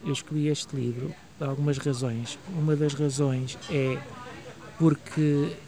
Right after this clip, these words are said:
eu queria deixar esta informação escrita enquanto me lembrava, que é um, acho que é um testemunho importante.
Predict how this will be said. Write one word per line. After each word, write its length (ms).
eu 120
queria 260
deixar 640
esta 240
informação 460
escrita 460
enquanto 680
me 60
lembrava, 840
que 80
é 60
um, 160
acho 160
que 80
é 40
um 40
testemunho 400
importante. 680